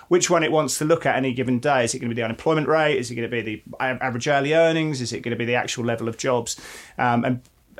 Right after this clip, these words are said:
so I think, yeah, probably simplistically, I, I, I'd be looking at the level of jobs there. Um, but yeah, look, we, you know, I think the, the good thing, like we saw last night, was that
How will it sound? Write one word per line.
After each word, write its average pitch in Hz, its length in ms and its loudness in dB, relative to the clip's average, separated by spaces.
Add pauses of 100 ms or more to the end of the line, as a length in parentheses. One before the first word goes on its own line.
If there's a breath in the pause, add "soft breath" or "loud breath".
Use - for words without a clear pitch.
(120)
so 165 140 4
I 160 60 4
think, 160 220 2
yeah, 139 120 2
probably 135 240 -2
simplistically, 120 840 -2 (120)
I, 135 80 -2
I, 127 300 0
I'd 135 100 -2
be 120 100 -2
looking 113 260 -6
at - 80 -6
the 117 60 -2
level 117 220 -2
of 101 100 -6
jobs 127 340 -2
there. 113 240 -2 (540 loud breath)
Um, 120 360 0
but 208 140 2
yeah, 240 160 6
look, 202 180 4
we, 180 180 0
you 175 120 2
know, 165 80 4
I 165 80 4
think 202 120 0
the, 151 160 0
the 160 100 0
good 196 180 4
thing, 165 220 2
like 160 120 4
we 160 100 -2
saw 151 200 2
last 127 280 2
night, 147 280 2
was 131 160 -6
that - 240 -2